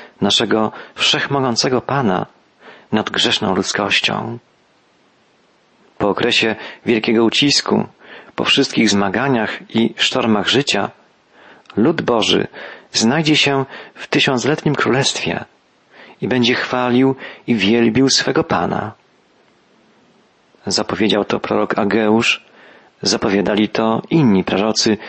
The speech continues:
Starego Testamentu, w tym wielki książę proroków Izajasz. Prorok Izajasz wyśpiewał całą pieśń, piękną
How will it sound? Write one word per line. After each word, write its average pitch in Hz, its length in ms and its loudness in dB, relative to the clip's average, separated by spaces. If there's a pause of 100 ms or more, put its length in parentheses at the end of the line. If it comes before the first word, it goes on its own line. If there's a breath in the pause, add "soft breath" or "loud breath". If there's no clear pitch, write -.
(200 loud breath)
Starego 107 400 0
Testamentu, 95 760 0 (440 loud breath)
w - 80 -14
tym 127 340 4 (400 loud breath)
wielki 127 420 2
książę 104 500 2
proroków 113 540 0 (240 loud breath)
Izajasz. 135 720 -2 (1080)
Prorok 101 320 -2
Izajasz 110 560 -2 (440 loud breath)
wyśpiewał 110 520 0
całą 117 600 0 (200)
pieśń, 101 640 0
piękną 131 560 0